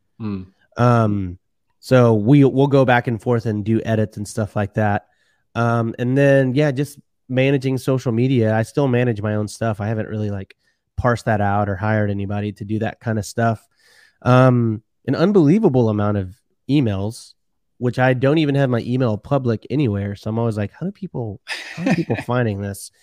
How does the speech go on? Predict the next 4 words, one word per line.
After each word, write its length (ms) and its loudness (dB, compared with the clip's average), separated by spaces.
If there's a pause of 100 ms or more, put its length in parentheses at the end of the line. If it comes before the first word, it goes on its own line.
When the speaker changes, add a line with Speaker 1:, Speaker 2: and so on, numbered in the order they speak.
(480)
Speaker 2:
Uh, 480 2
and 240 -2
then, 440 -2
um, 680 -4